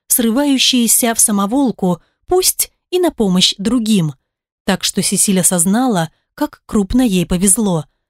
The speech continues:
Она не попала в больницу, а ее имя в рапорт. Отец в тот вечер не стал спрашивать, почему ее не оказалось со всеми, но девушка не сомневалась, что это лишь отсрочка.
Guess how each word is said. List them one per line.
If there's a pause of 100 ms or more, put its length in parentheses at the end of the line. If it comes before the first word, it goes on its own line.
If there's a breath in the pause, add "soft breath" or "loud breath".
(220)
Она
не
попала
в
больницу, (260)
а
ее
имя (300)
в
рапорт. (460)
Отец
в
тот
вечер (220)
не
стал
спрашивать, (240)
почему
ее
не
оказалось
со
всеми, (300)
но
девушка
не
сомневалась, (180)
что
это
лишь (120)
отсрочка.